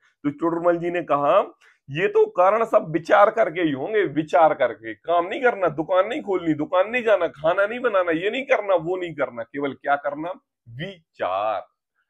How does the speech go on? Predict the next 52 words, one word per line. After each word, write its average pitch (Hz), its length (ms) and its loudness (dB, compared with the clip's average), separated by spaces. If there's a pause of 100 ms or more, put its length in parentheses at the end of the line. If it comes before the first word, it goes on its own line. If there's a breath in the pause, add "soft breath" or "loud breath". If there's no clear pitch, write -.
(180)
कि 160 60 -6
बोले, 175 400 0
"ये 214 100 6
काम 180 300 2
तो 180 100 -4
किससे 160 300 -6
होंगे? 185 380 4 (340 soft breath)
विचार 147 440 4
करने 104 380 -4
से 98 120 -20
होंगे।" 95 320 -20 (1300 soft breath)
उसके 143 240 -2
बाद 165 280 6
उन्होंने 170 280 2
कहा 160 240 2
कि 160 160 0
जो 160 80 -2
तुम्हारे 156 340 0
आकुलता 165 560 4
रूप 156 200 4
भाव 127 340 -2
हो 117 180 -6
रहे 107 140 -6
हैं, 104 100 -12
मिथ्यात्व 131 580 0
कषाय 120 440 0
आकुलता 120 460 -2
का 123 140 -2
कारण 214 480 2
है, 147 120 -14 (340)
दुख 139 200 2
देने 151 280 0
वाले 170 280 4
हैं, 160 140 -2
प्रगट 139 280 -4
में 135 180 -6
दिखाई 120 300 -4
देते 117 280 -10
हैं। 117 120 -16 (460)
तो 156 80 -4
क्या 175 220 0
करता 160 420 0
है? 165 80 0
मूल 180 420 -6
में 190 200 -6
गलती 165 300 -2
तो 175 180 -4
होती 156 260 -4
है 170 160 2
इसकी 156 320 -8
खुद 175 220 -8
की, - 280 -8